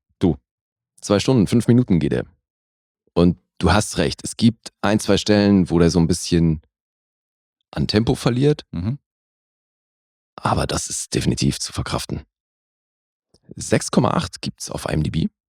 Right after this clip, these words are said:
Speaker 2: Das ist überschaubar. Metascore liegt hier bei fünfundsiebzig. Auf Rotten Tomatoes gibt's von der Kritik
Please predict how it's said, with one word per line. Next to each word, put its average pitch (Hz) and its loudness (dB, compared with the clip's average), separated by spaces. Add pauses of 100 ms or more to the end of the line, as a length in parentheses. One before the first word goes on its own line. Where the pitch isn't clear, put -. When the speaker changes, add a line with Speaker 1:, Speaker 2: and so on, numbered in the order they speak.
(840)
Speaker 2:
Das - -8
ist - -10
überschaubar. 85 0
Metascore 101 2
liegt 95 -2
hier 87 2
bei 80 4
fünfundsiebzig. - 0 (760)
Auf 82 -2
Rotten 98 0
Tomatoes 104 0
gibt's - -8
von 92 2
der 78 2
Kritik - -6